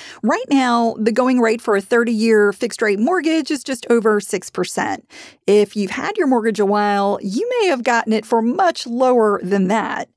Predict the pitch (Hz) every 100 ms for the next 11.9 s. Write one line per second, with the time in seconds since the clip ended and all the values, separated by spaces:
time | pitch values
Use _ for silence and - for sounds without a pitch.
0 | - - - - - 262 254 285 240 330
1 | 269 247 214 220 349 285 202 214 208 214
2 | 247 226 220 240 214 202 196 220 285 320
3 | 302 - 240 233 233 220 196 190 - 185
4 | 180 - 185 165 214 269 - - 262 330
5 | 254 269 349 - 262 233 233 - 277 339
6 | - 220 196 185 208 262 - - 220 226
7 | - - 214 190 196 220 220 - 226 220
8 | 214 185 196 - 180 - 190 - 240 262
9 | - 190 214 233 _ - - _ 311 339
10 | 381 294 247 - 220 233 285 233 240 240
11 | 294 240 233 - - _ _ 254 311